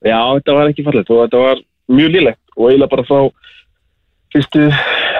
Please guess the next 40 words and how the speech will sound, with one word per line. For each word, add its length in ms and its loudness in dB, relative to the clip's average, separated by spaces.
mínútu 480 2
og 720 -4
þeir 180 -2
komast 260 -4
yfir 180 2
eftir 120 -12
fimm 160 2
mínútur 300 0
með 160 -2
mjög 140 0
fínni 240 -2
sókn 320 -2
og 80 0
það 80 0
er 100 -4
svona 180 0
eiginlega 220 -2
frekar 200 -2
vandræðalegt 440 -4
fyrir 160 0
Mourinho 380 2
að, 300 -2
hérna, 360 0
í 80 -8
síðustu 240 -2
þrem 180 2
leikjum 320 0
þá 80 -2
hefur 400 2
verið, 340 0
er 180 0
að 80 -2
mæta 260 -2
hvað, 220 -2
Wolves, 320 0
eh, 280 0
Derby 480 0
og, 340 0
og, 300 0
og, 260 -2